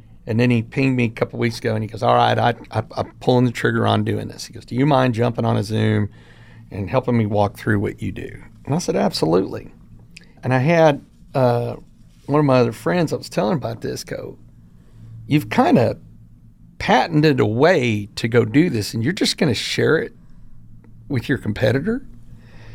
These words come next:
And I said, "Is he my competitor?" No.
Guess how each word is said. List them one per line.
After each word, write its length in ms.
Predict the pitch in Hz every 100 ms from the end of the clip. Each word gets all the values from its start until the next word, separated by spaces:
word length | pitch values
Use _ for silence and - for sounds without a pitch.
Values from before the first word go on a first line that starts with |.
| - - - -
And 140 | 156
I 40 | 165
said, 340 | - - - - - - - - -
"Is 160 | 120 123
he 100 | 196
my 140 | 196
competitor?" 580 | - 214 214 226 247 - - - - - - - - - - - - - - - - - -
No. 220 | 139 165